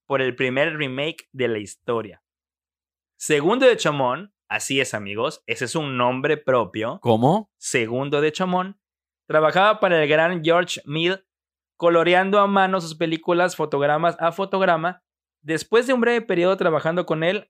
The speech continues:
Speaker 1: le propuso un sistema de coloreado más rápido, pero Meli lo rechazó. Chomón regresó a Barcelona en mil novecientos dos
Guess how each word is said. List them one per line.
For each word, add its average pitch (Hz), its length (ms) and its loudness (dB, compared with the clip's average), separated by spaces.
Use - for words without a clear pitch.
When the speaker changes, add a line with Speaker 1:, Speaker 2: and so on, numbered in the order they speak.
Speaker 1:
le 165 200 0
propuso 165 480 -2
un 185 80 -2
sistema 175 520 0
de 175 440 -2
coloreado 156 440 2
más 165 180 0
rápido, 180 720 -2
pero 208 440 2
Meli 208 480 -2
lo 190 300 2
rechazó. 139 800 -4
Chomón 156 320 0
regresó 175 400 2
a 180 60 6
Barcelona 175 640 2
en 143 200 -8
mil 170 200 -6
novecientos 165 600 -6
dos 180 260 -8